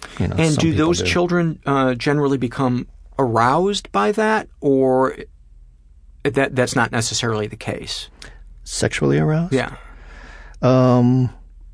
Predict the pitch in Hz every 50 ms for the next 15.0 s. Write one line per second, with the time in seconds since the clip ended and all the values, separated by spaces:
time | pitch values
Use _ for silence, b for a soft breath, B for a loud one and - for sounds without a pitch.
0 | - - b b b b b b b b b b b b b b b b b b
1 | b - - - - - 151 151 160 160 - - - - - - 165 156 - -
2 | 185 175 175 180 170 165 160 156 - 143 156 147 - 131 139 131 120 120 127 127
3 | 127 139 135 131 117 - - 127 117 - - 123 120 117 113 113 113 117 113 131
4 | 127 123 131 131 127 123 131 135 - - - - - - - - - 110 104 101
5 | 95 - - - 107 98 92 85 - - 113 107 98 90 90 90 92 - - -
6 | - - - - 110 107 104 104 104 101 101 101 95 101 92 90 90 90 90 90
7 | - - - - - - - 104 101 - 101 - - - - - - - 90 -
8 | - - 117 95 - - 107 104 107 107 107 98 - 113 101 - - - 110 -
9 | - 123 120 110 - - - - - - - 120 113 113 117 107 107 - - -
10 | - - - - - - - - - b b b b b b b b b b b
11 | b b b b b b b b b b b - - - 123 120 120 120 120 -
12 | - - - - - - - - - - - - - - - - - - - -
13 | - - - - - - - - - - - - - - - - - - - -
14 | - - 143 127 131 135 131 123 - 127 131 131 139 139 131 123 123 127 127 127